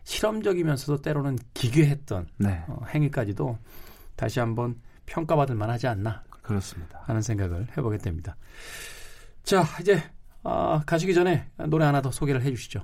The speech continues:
Speaker 2: 네, 어, 카스의 노래입니다.
Speaker 1: 카스.
Speaker 2: 카스. 팔십 년대 또
Speaker 1: 맥주
Speaker 2: 이,
Speaker 1: 아니죠? 네.
Speaker 2: 네, 시-,
Speaker 1: 카스.
Speaker 2: 자동차.
Speaker 1: 네.
Speaker 2: 예. 우리나라에서는 이 드라이브라는 노래로 이제
Speaker 1: 워낙
Speaker 2: 잘 알려진
Speaker 1: 유명했죠. 네.
Speaker 2: 팀인데, 어, 이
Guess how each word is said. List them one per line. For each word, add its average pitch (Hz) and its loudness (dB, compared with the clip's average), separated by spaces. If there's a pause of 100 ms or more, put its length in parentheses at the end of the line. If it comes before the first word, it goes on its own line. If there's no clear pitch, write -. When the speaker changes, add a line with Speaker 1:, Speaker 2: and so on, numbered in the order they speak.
(100)
Speaker 2:
네, 120 2 (280)
어, 107 0 (380)
카스의 120 0
노래입니다. 87 0 (180)
Speaker 1:
카스. - 0
Speaker 2:
카스. - -6
팔십 123 -2
년대 110 4
또 95 2
Speaker 1:
맥주 107 0
Speaker 2:
이, 147 4
Speaker 1:
아니죠? 95 0 (160)
네. 80 -8
Speaker 2:
네, 90 0
시-, - -6
Speaker 1:
카스. - 0
Speaker 2:
자동차. - 2
Speaker 1:
네. 92 2 (380)
Speaker 2:
예. 151 4
우리나라에서는 131 4
이 160 2
드라이브라는 127 6
노래로 98 4
이제 87 2
Speaker 1:
워낙 - 6
Speaker 2:
잘 98 6
알려진 92 4
Speaker 1:
유명했죠. 117 -2
네. - -2
Speaker 2:
팀인데, 113 2 (540)
어, 92 -2 (200)
이 110 2